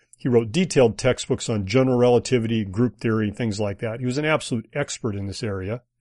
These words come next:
Well, in the early nineties, Carmeli sat around his kitchen table with a pencil and paper and worked on an extension to general relativity. Carmeli noticed we really only measure and observe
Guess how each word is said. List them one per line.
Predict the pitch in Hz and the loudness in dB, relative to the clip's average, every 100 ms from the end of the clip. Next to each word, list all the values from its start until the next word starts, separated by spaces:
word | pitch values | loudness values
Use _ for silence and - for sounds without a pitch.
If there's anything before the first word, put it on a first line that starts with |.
| _ _ - | _ _ -4
Well, | 123 | 2
in | 131 | 4
the | 135 | 4
early | 175 214 123 | 4 4 4
nineties, | 135 190 165 110 | 4 4 4 0
Carmeli | - 117 123 175 123 | 2 2 4 4 2
sat | - 139 143 | 0 2 4
around | 147 151 | 4 2
his | 117 - | 0 0
kitchen | 156 - 113 | -2 -2 -2
table | - 156 151 | 2 2 4
with | 113 98 | 2 2
a | |
pencil | - 143 135 123 | 0 0 0 0
and | 110 | 0
paper | 101 147 156 120 | 2 0 2 0
and | 104 104 | 0 4
worked | 123 123 - | 4 4 2
on | 123 | 0
an | 120 | 0
extension | 104 - - 151 202 - 107 104 - | -2 -4 0 2 2 0 -4 -6 -10
to | - | -6
general | 110 127 143 135 | 0 4 4 4
relativity. | 127 123 110 - 175 123 85 - _ _ _ _ _ _ _ | 6 6 4 2 0 -2 -6 -14 _ _ _ _ _ _ _
Carmeli | - 143 180 202 170 | -2 2 6 6 6
noticed | 131 143 - - | 4 4 0 0
we | 127 | 2
really | 143 208 208 | 6 6 6
only | 165 165 139 | 4 4 2
measure | 120 156 160 120 110 123 | 4 4 4 2 0 -2
and | 156 127 | -2 -2
observe | 104 151 170 117 | 2 6 6 4